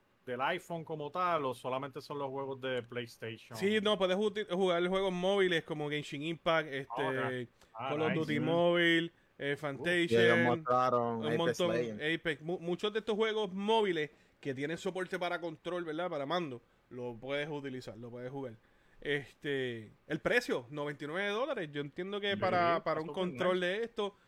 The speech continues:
Speaker 2: super nice, el dis-, un dispositivo, utilizas tu control,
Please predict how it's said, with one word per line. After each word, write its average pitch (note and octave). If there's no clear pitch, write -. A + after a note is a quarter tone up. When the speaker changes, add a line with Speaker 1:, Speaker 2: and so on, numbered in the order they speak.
Speaker 2:
super D3
nice, F#3
el C#3+
dis-, C3
un C#3+
dispositivo, E3
utilizas C#3+
tu E3
control, G3